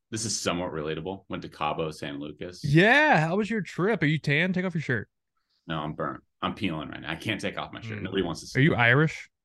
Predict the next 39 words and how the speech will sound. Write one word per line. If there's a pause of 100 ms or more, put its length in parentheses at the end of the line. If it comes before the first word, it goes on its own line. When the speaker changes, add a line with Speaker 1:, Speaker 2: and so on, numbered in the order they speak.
(380)
Speaker 1:
A (300)
little
bit.
A
little
Speaker 2:
From
the
waist
Speaker 1:
Jewish,
Speaker 2:
down? (180)
Speaker 1:
too,
believe
it
or
not.
I
did
like
Speaker 2:
Oh.
Speaker 1:
the, (140)
some,
you
know,
my
aunt
sent
me
the
ancestry
dot
com (300)
things.
Speaker 2:
Mm.
Speaker 1:
I
found
Speaker 2:
Irish
Speaker 1:
it.
Speaker 2:
and
Jewish.